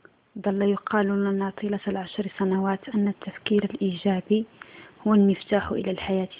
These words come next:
السعيدة، الثرية المليئة بالنجاح. لكن مانسون، مارك مانسون يشتم تلك الإيجابية ويقول: "فلنكن صادقين، السيء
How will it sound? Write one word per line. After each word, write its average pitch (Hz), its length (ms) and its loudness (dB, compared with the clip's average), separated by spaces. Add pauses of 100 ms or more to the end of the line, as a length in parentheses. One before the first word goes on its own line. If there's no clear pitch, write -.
السعيدة، 185 440 -4 (720)
الثرية 202 500 0 (100)
المليئة 190 540 0
بالنجاح. 180 680 -2 (640)
لكن 190 440 2
مانسون، 190 560 0 (1000)
مارك 196 340 0
مانسون 196 500 2 (360)
يشتم 208 420 2
تلك - 320 -6
الإيجابية 190 680 0
ويقول: 185 520 -2 (540)
"فلنكن 202 420 2 (100)
صادقين، 185 560 0 (220)
السيء 196 500 0